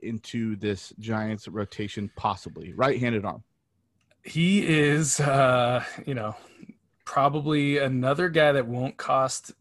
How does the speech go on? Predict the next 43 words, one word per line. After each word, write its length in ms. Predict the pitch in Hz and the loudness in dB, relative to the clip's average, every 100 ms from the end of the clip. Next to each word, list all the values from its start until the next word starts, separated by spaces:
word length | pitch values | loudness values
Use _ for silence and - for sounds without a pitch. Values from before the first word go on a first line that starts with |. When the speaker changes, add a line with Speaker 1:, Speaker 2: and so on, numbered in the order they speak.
| - | -10
Speaker 2:
much 340 | 123 127 - | -2 -2 0
at 80 | 170 | 0
all. 300 | 117 107 - _ _ _ _ _ _ - | 0 -2 -8 _ _ _ _ _ _ -8
Um, 460 | 113 104 101 104 - _ _ _ _ - | -6 -6 -8 -12 -16 _ _ _ _ -10
Cubs 340 | 143 143 127 | -8 -6 0
are, 220 | 143 131 127 | 2 2 2
are 120 | 135 | 0
literally 420 | 135 156 160 156 | 2 2 4 4
f-, 220 | 147 - - | 2 -4 -2
they're, 160 | 156 151 | 0 0
Cubs 440 | 165 220 226 190 | 0 4 4 4
are 60 | 214 | 2
falling 420 | - 160 165 160 | 4 6 6 4
into 140 | 156 | 2
the 100 | 143 | 0
pool, 380 | 127 143 139 147 | -2 0 2 2
and 100 | 139 | 0
they're 80 | 123 | -2
trying 260 | 110 135 | -2 -2
to 60 | 131 | -2
pull 280 | - 139 135 | -4 -2 -2
in 180 | 123 113 | -2 -4
people 340 | 127 113 113 | -4 -6 -6
with 160 | 110 101 | -8 -8
them 160 | 101 | -10
as 160 | 101 - | -12 -12
they're 80 | 101 | -12
falling 340 | 107 98 98 | -10 -10 -12
in. 140 | 92 | -12
Like, 140 | 98 113 | -10 0
"Come 160 | 202 | 4
with 140 | 214 196 | 4 4
me." 200 | 190 120 427 | 0 2 -2
Speaker 1:
<laughs> 40 | - - - - - - | -2 -18 -20 -20 -12 0
Speaker 2:
And 420 | 151 151 143 135 - | 4 4 4 0 -2
that's 320 | 156 160 160 - | 2 2 2 0
kind 200 | 175 170 | 2 2
of 80 | |
where 200 | 143 143 | 4 4
it 80 | 143 | 6
is, 400 | 143 127 104 - | 4 2 -4 -6
right? 280 | 131 131 135 | -2 0 0
They, 340 | 135 131 123 | 0 0 -2